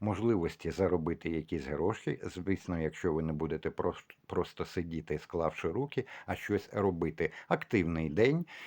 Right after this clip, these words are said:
І сьогодні цілком імовірна матеріалізація думок, коли ви можете про щось подумати, а воно миттєво реалізується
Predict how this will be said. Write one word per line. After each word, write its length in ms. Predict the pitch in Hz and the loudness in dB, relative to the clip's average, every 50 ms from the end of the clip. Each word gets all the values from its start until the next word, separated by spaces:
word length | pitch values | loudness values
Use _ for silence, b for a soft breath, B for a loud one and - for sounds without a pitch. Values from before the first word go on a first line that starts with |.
| B B B | B B B
І 500 | - 113 120 127 123 120 120 113 110 104 101 | -2 0 0 2 2 4 4 4 4 4 2
сьогодні 540 | - - 127 101 123 151 147 147 143 131 107 | 2 2 2 2 4 2 2 4 2 2 2
цілком 540 | - - 104 92 90 - - 117 107 101 95 | 2 0 0 -2 2 4 6 6 6 6 2
імовірна 640 | 101 101 98 92 92 92 110 123 113 117 107 95 90 | 0 2 2 2 4 4 4 4 4 4 4 2 2
матеріалізація 960 | 87 82 80 - 90 87 87 82 87 80 85 95 90 85 - - 90 82 80 | 2 0 0 2 2 2 2 2 2 2 4 4 4 4 2 0 0 0 2
думок, 400 | 78 82 87 92 110 135 143 - | 0 0 0 2 2 2 0 0
коли 260 | - - 92 92 90 | 0 -2 0 0 2
ви 100 | 87 85 | 0 0
можете 380 | 85 85 82 73 73 67 - 82 | 0 0 -2 -4 -6 -6 -6 -6
про 200 | - - 85 87 | -4 -2 -4 -4
щось 300 | - - - 90 82 - | -4 -2 -4 -4 -4 -4
подумати, 720 | - - 95 98 107 165 196 185 165 - 160 147 147 - - | -6 -6 -6 -4 -4 -4 -2 -2 -4 -2 0 -2 -2 0 0
а 160 | 127 143 147 | 0 0 2
воно 380 | 139 117 101 90 85 92 107 113 | 2 0 -2 -2 0 0 0 0
миттєво 840 | 107 85 85 82 - _ _ - 90 98 107 104 110 107 104 - - | 0 -2 -2 -4 -8 _ _ -4 0 0 2 2 2 0 0 -2 -4
реалізується 1040 | 82 82 85 78 78 73 71 71 65 67 78 87 95 98 92 - - - 95 95 | -4 -2 0 0 0 -2 -4 -8 -8 -6 -4 -4 -2 -4 -6 -8 -2 0 0 0